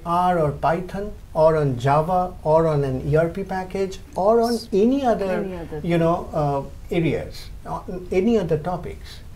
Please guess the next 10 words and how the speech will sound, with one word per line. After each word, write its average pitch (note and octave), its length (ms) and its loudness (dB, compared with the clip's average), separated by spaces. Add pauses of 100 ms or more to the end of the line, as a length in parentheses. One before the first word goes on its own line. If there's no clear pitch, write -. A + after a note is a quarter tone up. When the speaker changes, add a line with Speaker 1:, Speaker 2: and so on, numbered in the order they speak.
(520)
Speaker 1:
Apart E4 340 4
from F3 300 0
that, A#2+ 340 -4 (280)
we G#3+ 200 4
also A3 560 2
bring G3+ 640 2
industry G3+ 540 0
leaders F3 440 -2
from C#3 240 -4
outside F#2+ 540 -8